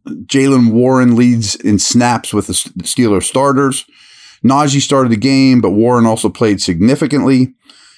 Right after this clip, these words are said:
Harris played each of the team's first three snaps. Warren replaced him for the second and eleven and third and ten,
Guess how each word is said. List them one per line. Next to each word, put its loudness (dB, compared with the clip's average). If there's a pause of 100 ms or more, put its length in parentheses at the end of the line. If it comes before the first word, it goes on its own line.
(100)
Harris 2
played 0
each 0
of 0
the -16
team's 2
first -2
three -2
snaps. -4
Warren 2
replaced -2
him 2
for -2
the -2
second -2
and 2
eleven 0
and 0
third 0
and -2
ten, -2